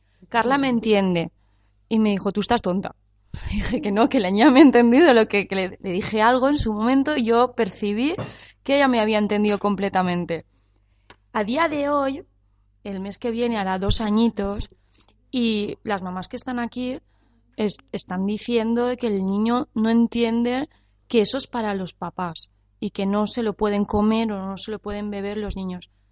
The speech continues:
Yo no tengo ese problema con Carla, tendré otros.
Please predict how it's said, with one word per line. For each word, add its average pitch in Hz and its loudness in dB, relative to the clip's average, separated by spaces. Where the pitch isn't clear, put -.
Yo 208 -6
no 254 -4
tengo 349 0
ese - -4
problema 196 -4
con 190 -8
Carla, 175 -10
tendré 233 0
otros. 170 -6